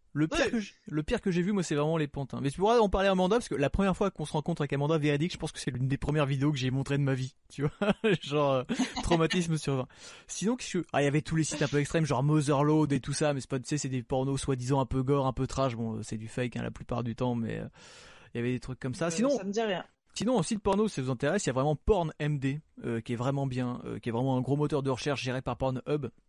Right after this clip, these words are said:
Speaker 1: Qui permet de fouiller sur plein de sites. Voilà, ça c'est, euh, la valeur sûre, si vous voulez tomber sur des sites normaux et avec, euh, plein
Speaker 2: Mm.
Speaker 1: de, plein de choix. C'est bien fait, hein, tu peux régler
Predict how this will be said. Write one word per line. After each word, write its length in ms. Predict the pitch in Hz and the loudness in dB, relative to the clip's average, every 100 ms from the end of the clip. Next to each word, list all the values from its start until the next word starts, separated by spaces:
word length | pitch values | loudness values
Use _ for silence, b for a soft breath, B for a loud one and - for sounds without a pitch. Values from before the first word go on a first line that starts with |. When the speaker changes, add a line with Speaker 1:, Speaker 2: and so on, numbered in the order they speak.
| _ _ _ _ _ _ _ - | _ _ _ _ _ _ _ -18
Speaker 1:
Qui 80 | - | -4
permet 220 | - 151 | -2 -2
de 120 | 143 | -2
fouiller 440 | 139 - - 147 147 | -6 -10 -14 -8 -6
sur 140 | 135 | -6
plein 140 | 117 131 | -4 -6
de 60 | |
sites. 320 | - 170 - B B B B 147 | -6 -10 -12 B B B B -8
Voilà, 280 | 131 127 127 | -2 -2 -2
ça 140 | - | -6
c'est, 200 | 127 131 | -2 0
euh, 120 | 123 | 2
la 100 | 123 | 2
valeur 300 | 123 131 127 | 2 2 0
sûre, 200 | - 120 101 | -2 -4 -6
si 100 | 120 | -6
vous 40 | |
voulez 100 | 117 | -6
tomber 200 | - 123 | -4 -6
sur 140 | 120 117 | -4 -4
des 80 | |
sites 220 | 113 123 127 | -4 -6 -4
normaux 440 | 117 117 120 123 | -2 -2 -2 -4
et 200 | 117 107 | -4 -6
avec, 300 | 104 110 - | -8 -10 -12
euh, 140 | 123 117 | -12 -12
plein 180 | - 120 | -6 -6
Speaker 2:
Mm. 40 | |
Speaker 1:
de, 40 | 113 | -6
plein 180 | - | -8
de 60 | 113 | -8
choix. 120 | - B B | -8 B B
C'est 100 | - | -4
bien 140 | 165 214 | 0 2
fait, 120 | 233 | 2
hein, 80 | 214 | 0
tu 80 | - | 0
peux 120 | 175 | 0
régler 280 | 156 156 | 2 4